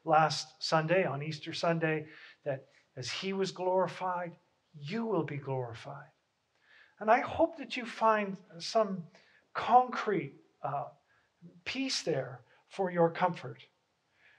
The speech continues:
The reason I am always hopeful is because I know that the world is not just a bunch of random accidents. There is a purpose and a meaning to everything. Even with the covid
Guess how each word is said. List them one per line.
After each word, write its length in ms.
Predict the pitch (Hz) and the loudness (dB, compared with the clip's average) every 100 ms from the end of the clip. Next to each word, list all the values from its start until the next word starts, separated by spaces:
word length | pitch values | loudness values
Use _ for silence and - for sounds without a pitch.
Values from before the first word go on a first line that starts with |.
| _ 175 | _ -4
The 100 | 185 | 0
reason 480 | 202 277 269 196 | 4 4 4 2
I 260 | 190 180 208 | 2 6 6
am 160 | 233 151 | 6 4
always 300 | 139 139 135 | 4 0 -2
hopeful 500 | 151 156 - 151 175 | 0 0 0 -2 -2
is 100 | 147 | -4
because 380 | 185 - 185 190 | -6 0 0 2
I 120 | 170 | -2
know 340 | 175 208 214 | 2 4 4
that 160 | 185 180 | 2 -4
the 80 | 165 | -6
world 500 | 147 214 247 247 214 | 2 4 6 6 4
is 180 | 190 190 | -4 0
not 240 | 214 214 | 2 2
just 420 | 214 190 185 - _ _ - _ - | 4 2 2 -8 _ _ -20 _ -8
a 60 | |
bunch 280 | 170 190 185 | 0 0 0
of 160 | 170 131 | -4 -6
random 800 | 131 147 196 220 214 220 196 - - | 0 4 6 6 6 2 2 -8 -4
accidents. 800 | 165 208 - 165 113 110 - - _ _ _ _ _ _ _ - | -2 0 -2 -4 -6 -12 -20 -20 _ _ _ _ _ _ _ -2
There 160 | 185 196 | 2 4
is 140 | 170 | 2
a 60 | 185 | -4
purpose 720 | - - 233 - 170 - - - | -4 4 4 2 -8 -8 -12 -10
and 160 | 160 165 | -6 -4
a 80 | 160 | -4
meaning 680 | 156 190 220 220 220 214 | -6 -4 -2 -2 -4 -6
to 200 | 196 196 196 | -10 -12 -4
everything. 640 | 175 175 175 151 - 113 - _ _ _ _ _ _ _ _ _ _ - | -2 -2 -2 -8 -12 -16 -16 _ _ _ _ _ _ _ _ _ _ -8
Even 320 | 220 294 277 | -4 -2 -2
with 140 | 254 | -2
the 100 | 247 | 0
covid 540 | 226 208 214 175 135 | 0 0 0 0 -2